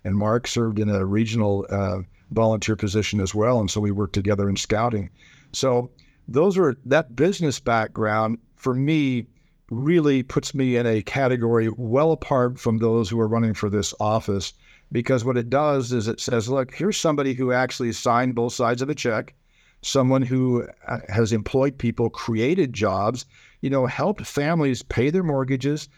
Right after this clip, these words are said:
and their rent, uh, clothe and feed their children and their family, uh, educate them," to do all those things. That's, that's how we looked at what we did.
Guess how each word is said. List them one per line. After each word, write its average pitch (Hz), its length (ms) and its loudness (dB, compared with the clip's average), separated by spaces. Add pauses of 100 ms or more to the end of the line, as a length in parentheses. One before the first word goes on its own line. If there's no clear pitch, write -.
(160)
and 139 180 0
their 160 120 4
rent, 127 420 0 (320)
uh, 120 360 0
clothe 143 500 0
and 151 120 0
feed 139 240 -2
their 139 120 0
children 135 420 0
and 135 80 -2
their 131 80 0
family, 117 540 0 (260)
uh, 113 260 -2
educate 131 600 0
them," 135 240 -2 (280)
to - 80 -12
do 143 180 0
all 147 140 4
those 143 220 0
things. 147 260 4 (100)
That's, 143 420 0 (160)
that's 165 300 0
how 190 180 2
we 147 140 2
looked 139 380 0
at 127 120 0
what 127 160 0
we 120 120 2
did. 107 360 0